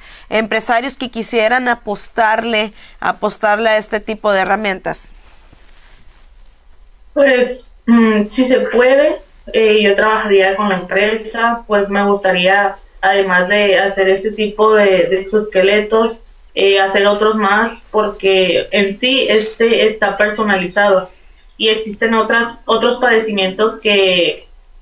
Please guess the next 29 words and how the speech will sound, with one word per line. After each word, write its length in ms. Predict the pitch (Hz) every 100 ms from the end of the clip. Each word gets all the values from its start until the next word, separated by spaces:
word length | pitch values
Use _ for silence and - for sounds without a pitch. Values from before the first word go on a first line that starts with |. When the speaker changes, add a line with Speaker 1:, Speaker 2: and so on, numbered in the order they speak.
| - - - -
Speaker 2:
que 120 | 233
necesitan 640 | 233 226 214 208 233 226 202
otro 320 | 220 233 226
tipo 280 | 226 220 226
de 80 |
modificaciones. 1000 | 220 208 208 202 196 180 220 226 220 226 - - _ - - - _
Y 380 | 233 233 220 214
este 300 | 226 226 254
proyecto, 440 | 254 226 214 247 226
por 100 | 220
ejemplo, 300 | 202 220 214
pues 200 | 208 202
es 320 | 180 - -
solo 360 | - 208 208 208
para 420 | 208 196 190 185
Guillain-Barré, 560 | 190 185 185 185 202
en 140 | 220 214
el 100 | 196
caso 220 | 185 202
de 80 | 196
mi 100 | 190
hermano, 560 | 185 214 220 220 220 - _
y 160 | 214 208
pues 280 | 196 190
para 360 | 196 196 190 180
su, 560 | 180 185 170 160 160 - _ - - - _ _ - - - - _
para 240 | 208 208 202
su 140 | 196
necesidad. 760 | 190 196 185 170 170 196 -